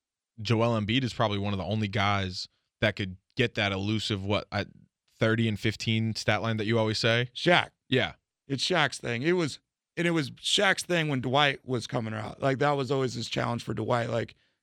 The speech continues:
Speaker 2: I don't, essentially his attitude was, "I don't give a fuck about these centers until they average thirty and fifteen."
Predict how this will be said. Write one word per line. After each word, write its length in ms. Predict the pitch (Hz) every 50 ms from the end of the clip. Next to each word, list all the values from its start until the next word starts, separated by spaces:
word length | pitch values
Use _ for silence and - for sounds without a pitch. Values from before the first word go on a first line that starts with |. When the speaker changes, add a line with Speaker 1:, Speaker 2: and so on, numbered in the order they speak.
| _ _ _ _ -
Speaker 2:
I 100 | 127 151
don't, 240 | 160 143 131 123 - _ _ _ _ _ _ _ -
essentially 460 | 139 139 - 185 180 165 - 170 151
his 220 | 131 135 147 127 131
attitude 420 | 131 131 127 123 - - 135 120
was, 180 | 120 123 123 131
"I 120 | 131 131
don't 200 | 139 135 123 - -
give 120 | 127 120
a 80 | 110 110
fuck 300 | - - - 117 113 -
about 240 | 120 117 117 113 101
these 160 | 113 110 110
centers 400 | - - 117 110 110 110 - -
until 240 | 110 110 - - 92
they 260 | - - - - -
average 360 | - 107 113 - 107 101 - -
thirty 300 | - - - - - -
and 100 | - -
fifteen." 460 | 123 123 - - - - - -